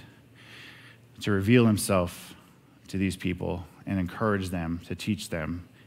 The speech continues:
and to heal them. If we look at verse fourteen,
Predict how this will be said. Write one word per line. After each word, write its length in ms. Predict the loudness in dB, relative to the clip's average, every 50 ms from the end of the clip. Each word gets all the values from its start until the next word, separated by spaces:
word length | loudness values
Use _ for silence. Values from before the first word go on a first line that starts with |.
| -10 -6
and 120 | -4 -4
to 60 | -4
heal 280 | -2 2 2 2 2 0
them. 300 | -2 -4 -4 -4 -6 -8 -14 -20 -20 -20 -20 -20 -20 -20 -20 -20 -20 -20 -20 -20 -20 -20 -20 -20 -20 -20 -20 -20 _ _ _ _ _ _ -4
If 80 | 2
we 80 | 4 4
look 140 | 6 6 4
at 160 | 2 0 0
verse 680 | -2 -6 -6 -6 -6 -8 -12 -8 0 2 4 4 4 2
fourteen, 640 | 2 2 2 2 4 6 6 6 6 6 2 -2